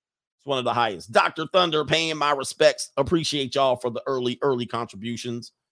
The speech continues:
And let's get on with the show. Oh, you guys about to get a little bit of an education. And, uh, again, <laughs> again, what you're gonna do, uh, what you're gonna do is you're gonna be shocked once again. All right,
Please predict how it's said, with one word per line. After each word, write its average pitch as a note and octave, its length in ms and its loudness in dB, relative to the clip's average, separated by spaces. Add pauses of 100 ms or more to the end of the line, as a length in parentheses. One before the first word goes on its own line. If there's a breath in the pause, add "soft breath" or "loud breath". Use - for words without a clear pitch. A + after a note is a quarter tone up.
(360)
And D3 180 2
let's C#3+ 200 4
get B2+ 200 2
on A#2+ 340 4
with A#2 200 0
the A2 140 0
show. A#2+ 640 4
Oh, C3+ 260 4
you C#3 100 -6
guys C#3+ 220 2
about C3+ 220 -2
to C3 80 -12
get C3 120 -2
a B2+ 40 -4
little C3+ 200 -2
bit D3 100 -2
of C#3+ 60 -2
an D3+ 120 2
education. C3+ 680 -2 (460)
And, A#2 320 0
uh, A2 180 4
again, B2 500 -2 (580)
<laughs> - 500 -12
again, B2+ 320 2
what A#2 160 0
you're C3+ 80 -4
gonna D#3 160 2
do, C#3+ 240 2 (1500)
uh, A#2 60 -6
what A#2 180 -6
you're C3 80 -2
gonna D#3+ 140 2
do D#3+ 200 4
is A#2+ 100 -2
you're B2 60 -4
gonna C3 140 2
be C#3+ 120 -4
shocked C#3+ 460 0
once B2 260 -2
again. F#2+ 340 -4 (500)
All A#2 100 -4
right, G2+ 220 -8